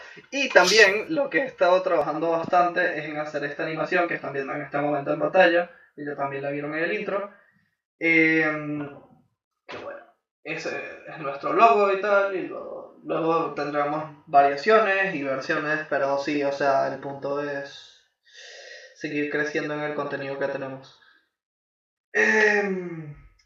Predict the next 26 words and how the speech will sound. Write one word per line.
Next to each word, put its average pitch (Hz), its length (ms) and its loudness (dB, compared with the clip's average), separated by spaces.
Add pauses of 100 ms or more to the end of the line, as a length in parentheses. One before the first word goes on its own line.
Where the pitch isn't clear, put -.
(120)
pues 196 260 10
el, 196 300 8
el 185 100 6
objetivo 196 380 2
es 208 100 4
hacer 220 300 2
un 208 120 0
podcast 202 380 4
cada 175 220 4
sábado, 202 480 8 (360)
eh, 143 400 4
con 139 120 -4
una 147 180 0
temática 147 560 0
más 139 220 -2
concisa. 160 640 -6
Esta 147 240 -10
vez 151 280 -2
estamos, 147 440 -2
como 143 220 -10
otra 135 280 -2
vez 147 140 8
estamos 156 300 -4
introduciéndonos 160 760 0
y - 40 -8
tal, 156 340 2